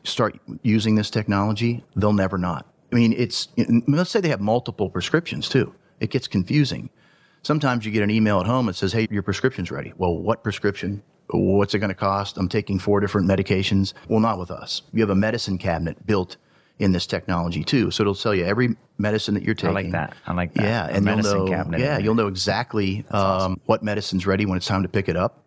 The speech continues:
Speaker 1: If there's a significant change in cost, we'll let you know. Like, "Guess what? This changed, it, and you can pick it up at this pharmacy for this kind of money."
Speaker 2: And what I like about that, Doug, and folks, we've been talking a lot about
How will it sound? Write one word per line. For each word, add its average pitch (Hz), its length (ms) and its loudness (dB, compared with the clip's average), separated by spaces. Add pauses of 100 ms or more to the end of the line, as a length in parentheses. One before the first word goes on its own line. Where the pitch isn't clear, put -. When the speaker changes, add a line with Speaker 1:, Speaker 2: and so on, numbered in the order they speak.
Speaker 1:
If 117 80 -2
there's 123 160 2
a 120 60 -2
significant 131 640 -2
change 151 540 -2 (100)
in 101 160 4
cost, - 520 -8 (360)
we'll 110 140 4
let 95 180 0
you - 80 0
know. - 200 -6 (380)
Like, 95 100 0
"Guess 117 220 -2
what? 143 200 -2 (580)
This 107 160 0
changed, 98 380 0
it, 90 160 -2
and 92 140 2
you 101 60 2
can 92 120 0
pick 98 180 -2
it 95 40 -2
up 90 80 -4
at - 60 -14
this 98 120 -4
pharmacy 85 440 -2
for 87 140 -2
this 127 200 0 (360)
kind - 180 -4
of - 60 -6
money." 71 220 -6 (120)
Speaker 2:
And 131 160 2
what 147 120 4
I 170 80 2
like 151 200 0
about 165 260 0
that, 165 220 -2
Doug, 165 340 2
and 113 180 0
folks, - 440 -2
we've 117 180 2
been 131 160 2
talking 117 340 -2
a 90 120 0
lot 101 460 -4 (400)
about 92 440 0